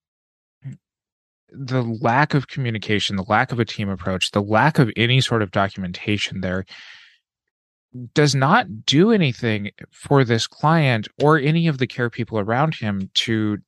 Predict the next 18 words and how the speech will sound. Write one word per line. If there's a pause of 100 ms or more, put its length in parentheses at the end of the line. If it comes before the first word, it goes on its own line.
(100)
help
look
at
anything
that
might
prevent
him
from
ending
up
in
the
same
situation
in
the
future.